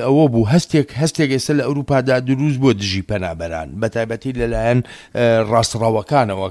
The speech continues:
کە، ئە، هەروە دێو زیاتریش، ئە، ئە، دەبێت. ئەمە، ئەمە کاریگەریەکەی، ئە، چۆن دەبێت؟ ئایا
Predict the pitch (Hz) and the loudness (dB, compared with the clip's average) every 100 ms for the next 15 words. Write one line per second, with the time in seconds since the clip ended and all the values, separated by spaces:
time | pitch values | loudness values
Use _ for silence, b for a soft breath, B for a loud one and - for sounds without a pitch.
0 | - 107 104 98 101 104 101 101 107 123 | -2 0 0 0 -4 -6 -6 -6 -4 0
1 | 120 117 127 120 104 120 110 160 127 95 | 2 2 0 0 0 0 0 -2 -2 -4
2 | B B B - 107 104 101 98 98 98 | B B B -8 -2 0 2 0 -2 -4
3 | 95 76 101 101 101 104 104 92 92 87 | -6 -8 -6 -6 -8 -6 -4 -2 -2 -4
4 | B B _ 139 160 139 123 147 - 120 | B B _ 4 6 6 4 2 4 0
5 | 117 117 110 107 - 127 120 - 107 101 | 2 0 0 -2 0 2 2 -2 -2 -2
6 | 98 - 120 101 95 90 92 - 123 117 | -2 -2 0 0 -2 -4 -6 0 2 2